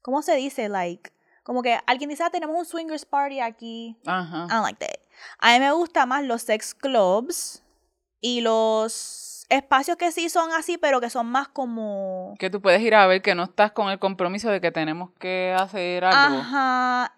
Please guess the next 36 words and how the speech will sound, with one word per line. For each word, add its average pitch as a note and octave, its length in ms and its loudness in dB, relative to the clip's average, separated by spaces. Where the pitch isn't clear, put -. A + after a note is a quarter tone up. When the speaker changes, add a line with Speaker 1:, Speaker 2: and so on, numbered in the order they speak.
Speaker 1:
O, B3+ 160 6
o D4+ 40 4
que D4+ 100 4
hay D4 180 8
más F4 240 0
gente, A#3 420 -2
como A#3 220 -4
que A3 80 -2
est-, - 240 -8
esta C#4 180 0
Speaker 2:
Ujú. C#4 40 2
Speaker 1:
cuestión D#4 400 -2
de C4+ 120 2
como A3+ 680 -4
diez B3+ 360 4
gatos. A3 560 4
Speaker 2:
Así F#3 400 2
que F3 120 8
es - 60 8
como C4 220 6
que A3 120 8
vamos G#3 260 12
a A#3+ 80 10
machar B3 580 10
pa' E3+ 400 10
Speaker 1:
No, A#3 60 0
Speaker 2:
chingar. A3+ 460 10
Speaker 1:
es C#4 120 10
Speaker 2:
Eso C4+ 100 6
no G#3 60 6
Speaker 1:
más, D4+ 220 10
Speaker 2:
es. G3+ 60 4
Speaker 1:
porque C#4 340 8
también C4 360 8
hay D#4 140 8
parties E4 480 6